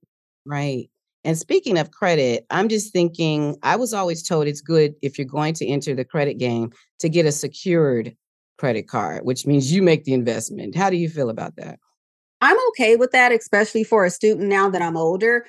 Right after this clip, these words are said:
Speaker 2: but had it been years ago, I would say no. And what do we mean by that? That means, say, for instance, you want a credit card with, say, twenty-five hundred dollars on it. That means you would need to put up the twenty-five hundred dollars for the card, and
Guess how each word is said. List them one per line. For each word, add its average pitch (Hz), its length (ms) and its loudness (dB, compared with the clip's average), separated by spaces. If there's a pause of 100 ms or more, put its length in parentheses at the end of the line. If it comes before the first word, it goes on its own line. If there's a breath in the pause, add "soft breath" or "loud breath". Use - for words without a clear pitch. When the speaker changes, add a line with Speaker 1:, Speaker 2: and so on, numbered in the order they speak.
(160 soft breath)
Speaker 2:
but 175 100 -6
had 185 220 4
it 190 160 0
been 196 160 4
years 196 300 4
ago, 214 220 4
I 180 140 6
would 170 140 -2
say 170 220 2
no. 156 420 -2
And 185 120 2
what 196 120 4
do 233 100 8
we 233 140 2
mean 208 280 0
by 175 180 2
that? 143 300 -4 (340 soft breath)
That 208 160 6
means, 247 320 2
say, 214 180 4
for 214 180 2
instance, 208 440 -2
you 190 100 4
want 190 160 4
a 180 100 0
credit 190 380 0
card 180 460 0
with, 165 160 -2
say, 165 260 2
twenty-five 180 540 0
hundred 170 240 -2
dollars 160 400 0
on 135 140 -6
it. 110 120 -16 (380 soft breath)
That 214 160 6
means 240 260 2
you 214 140 0
would 214 140 4
need 190 260 0
to - 80 -10
put 202 240 0
up 180 180 2
the 180 80 -2
twenty-five 190 520 0
hundred 175 280 0
dollars 170 580 4 (360 soft breath)
for 247 240 8
the 247 80 2
card, 165 500 0 (500)
and 214 460 4